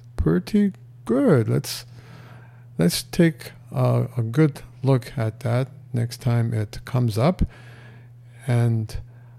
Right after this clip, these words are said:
uh, try to just stay with that for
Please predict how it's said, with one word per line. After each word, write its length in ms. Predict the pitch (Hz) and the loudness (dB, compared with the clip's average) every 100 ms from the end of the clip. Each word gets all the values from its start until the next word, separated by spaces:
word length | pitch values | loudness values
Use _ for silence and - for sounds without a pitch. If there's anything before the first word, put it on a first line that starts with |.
| - - | -16 -6
uh, 480 | 110 107 104 101 104 - | -2 0 -2 -2 -6 -6
try 220 | - 151 | 2 4
to 480 | 156 - 120 113 101 98 - - - - - - - | 2 2 0 2 -2 -8 -16 -20 -20 -20 -20 -20 -2
just 400 | 131 123 - - | 0 0 -4 -8
stay 240 | - 139 | 0 2
with 140 | 135 123 | 4 4
that 340 | 117 117 - - - - - - | 4 0 -4 -12 -18 -20 -20 -20
for 500 | - 113 110 107 104 | -4 0 2 2 0